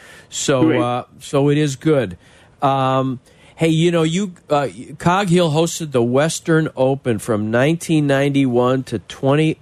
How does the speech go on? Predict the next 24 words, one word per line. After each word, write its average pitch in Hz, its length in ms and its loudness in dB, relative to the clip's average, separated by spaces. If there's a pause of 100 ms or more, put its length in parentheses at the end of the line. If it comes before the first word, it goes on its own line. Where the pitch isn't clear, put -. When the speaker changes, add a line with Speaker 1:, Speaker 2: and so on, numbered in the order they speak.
(160)
Speaker 1:
eleven, 127 600 0
and 117 200 0
really, 143 520 0 (340)
what 135 180 0
we 151 140 4
really 180 320 4
remember 139 640 0
is 123 180 2
Tiger 156 420 -2
won 147 280 0
there 131 160 0
five 139 500 -2
times. 139 480 -2
I 127 60 2
mean, 123 200 0
I'll 120 120 0
never 139 260 2
forget 135 400 -2
nineteen 139 480 0
ninety-seven 139 800 0
when 123 140 0
he 113 160 -2
had 127 240 0
the, 110 220 0